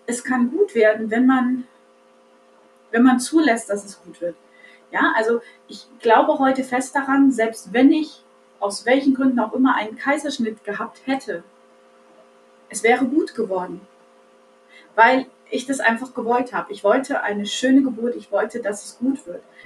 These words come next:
Das wird sicherlich nicht für alle Frauen zutreffen. Das, äh, es gibt sicherlich immer Gründe und, ähm, ohne Frage, aber so ein, so eine positive Affirmation, ja, und wirklich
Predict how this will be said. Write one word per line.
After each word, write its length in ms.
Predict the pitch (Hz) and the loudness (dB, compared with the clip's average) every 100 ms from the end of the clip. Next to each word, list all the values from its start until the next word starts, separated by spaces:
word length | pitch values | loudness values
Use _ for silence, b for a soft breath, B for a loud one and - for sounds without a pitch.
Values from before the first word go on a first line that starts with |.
| B B _ - | B B _ -4
Das 200 | 233 - | -2 -2
wird 140 | 311 | -2
sicherlich 380 | 330 294 269 269 | -2 2 2 4
nicht 220 | 262 269 | 4 2
für 100 | 214 | 2
alle 180 | 220 247 | 0 0
Frauen 280 | - 226 233 | -4 -4 -4
zutreffen. 520 | 262 - 208 202 202 | -6 -6 -6 -6 -8
Das, 260 | 196 202 - | -10 -12 -10
äh, 160 | - - | -10 -10
es 120 | - | -16
gibt 160 | - - | -12 -6
sicherlich 380 | 262 262 240 - | -2 -2 -2 2
immer 280 | 262 247 | 2 2
Gründe 420 | - 269 285 226 - | 2 6 6 4 0
und, 180 | 226 B B B _ | -4 B B B _
ähm, 260 | 202 214 220 | -2 -2 0
ohne 240 | 262 269 277 | 4 6 6
Frage, 480 | - 247 254 196 | 2 0 2 0
aber 300 | - 208 208 - _ _ _ | 0 -2 -4 -8 _ _ _
so 160 | - | -4
ein, 300 | 220 220 - - | -2 -2 -6 -10
so 160 | - | -4
eine 120 | 226 226 | -2 -2
positive 800 | - 320 311 285 285 285 - 240 | -2 -2 0 -2 0 0 0 0
Affirmation, 920 | 247 277 254 254 - 269 254 208 202 _ _ _ - | 0 0 0 -2 -2 0 2 0 -6 _ _ _ -6
ja, 220 | 220 247 | -2 0
und 260 | - 240 | 0 -2
wirklich 320 | 262 269 269 | -2 0 -2